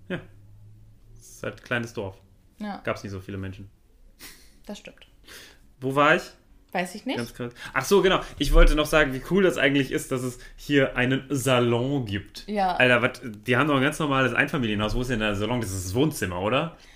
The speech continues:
Speaker 1: Die
Speaker 2: Äh,
Speaker 1: reden vom
Speaker 2: ich
Speaker 1: Wohnzimmer.
Speaker 2: hatte mir den Salon
Speaker 1: Die
Speaker 2: Ja,
Speaker 1: Diele
Speaker 2: doch.
Speaker 1: ist einfach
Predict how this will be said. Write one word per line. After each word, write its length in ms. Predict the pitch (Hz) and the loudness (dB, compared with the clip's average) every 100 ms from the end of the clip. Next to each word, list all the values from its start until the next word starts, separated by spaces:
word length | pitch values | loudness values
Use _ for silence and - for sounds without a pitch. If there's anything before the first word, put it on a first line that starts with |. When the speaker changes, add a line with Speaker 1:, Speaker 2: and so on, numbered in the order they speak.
| - _ - | -20 _ -2
Speaker 1:
Die 40 | |
Speaker 2:
Äh, 40 | 196 | 2
Speaker 1:
reden 240 | - 95 | 2 0
vom 120 | 139 | -2
Speaker 2:
ich 100 | 202 | 0
Speaker 1:
Wohnzimmer. 480 | 131 226 247 214 240 | 2 2 0 -2 -2
Speaker 2:
hatte 60 | 220 | -2
mir 440 | 220 208 - - | -2 -4 -8 -16
den 280 | 196 202 202 | -8 -4 -2
Salon 720 | 196 190 190 196 208 208 208 - - - - - - _ - | -2 -2 -2 -4 -6 -6 -8 -12 -20 -20 -20 -20 -20 _ -8
Speaker 1:
Die 180 | 127 110 | -6 -4
Speaker 2:
Ja, 320 | 135 147 190 | 0 4 4
Speaker 1:
Diele 120 | 175 | 4
Speaker 2:
doch. 100 | 196 165 | 2 0
Speaker 1:
ist 180 | - | -2
einfach 420 | 139 135 139 - | -4 -2 -2 -4